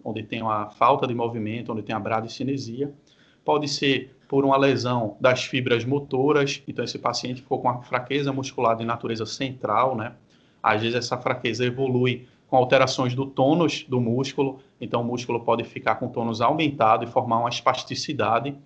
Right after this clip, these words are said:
A gente tem alguns casos que foram muito tempo de U T I, lesão neurológica, e ele sai com fraqueza dos quatro membros e com espasticidade, e aí precisaria tratar isso, né?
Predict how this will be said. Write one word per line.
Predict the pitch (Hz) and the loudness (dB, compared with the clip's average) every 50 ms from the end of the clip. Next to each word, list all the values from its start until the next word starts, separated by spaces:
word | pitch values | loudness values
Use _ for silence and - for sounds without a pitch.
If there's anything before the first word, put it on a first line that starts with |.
| _ _ _ _ _ | _ _ _ _ _
A | - 113 98 | -2 -2 -2
gente | 98 110 104 110 117 | -2 -4 -8 -8 -8
tem | - 127 113 | -6 -6 -4
alguns | 113 113 123 123 - | -4 -4 -4 -6 -4
casos | - 123 110 110 104 110 - - | 2 2 2 2 2 -2 -8 -10
que | - 120 | -12 -14
foram | - - - 113 113 117 113 113 107 - - _ _ _ _ _ _ _ _ - - | -12 -8 -6 -4 -4 -4 -4 -6 -8 -10 -16 _ _ _ _ _ _ _ _ -10 -4
muito | - 127 156 151 156 139 | 0 0 0 0 -2 -4
tempo | 139 135 120 113 113 127 113 | 0 0 0 0 0 -4 -4
de | 113 120 | -4 -6
U | - | -2
T | - 170 165 | -2 0 0
I, | 156 135 139 160 180 196 196 - - _ _ _ - | 2 2 2 0 0 -2 -4 -8 -16 _ _ _ -4
lesão | 127 120 120 113 107 120 139 160 170 | 0 0 0 2 2 0 2 2 4
neurológica, | 170 170 175 165 139 123 120 127 139 151 147 - - 170 165 - _ _ _ _ | 6 6 8 8 8 8 8 6 6 4 2 -2 -6 -6 -6 -6 _ _ _ _
e | 127 123 | -2 0
ele | 127 135 143 | 0 0 0
sai | 143 - - 131 127 135 - | -2 2 4 4 4 4 2
com | 156 147 | -2 -2
fraqueza | - - 139 - - 143 143 147 170 | 2 2 2 2 2 0 -2 -2 -2
dos | 160 156 - | -4 -6 -4
quatro | - 156 151 151 - 165 | -2 -2 -2 -2 -2 -4
membros | 151 127 120 117 120 127 135 139 139 - - - | -4 -4 -4 -4 -4 -4 -4 -6 -6 -8 -12 -12
e | 131 131 | -12 -8
com | - 131 | -6 -6
espasticidade, | 127 - - _ 147 135 - - - - - - 180 135 123 127 135 131 120 104 104 101 | -6 -8 -2 _ 0 0 0 -4 -10 -10 -10 -6 -2 2 2 2 2 2 0 -4 -8 -8
e | 107 107 | -8 -8
aí | 107 104 | -8 -8
precisaria | - - 131 120 117 123 120 | -4 -2 -2 0 0 -2 -6
tratar | 120 - 123 131 143 139 - - 123 135 147 | -6 0 2 2 2 2 0 0 0 0 0
isso, | 123 107 104 - - 110 | -2 -6 -10 -12 -12 -8
né? | 107 123 151 | -8 -8 -8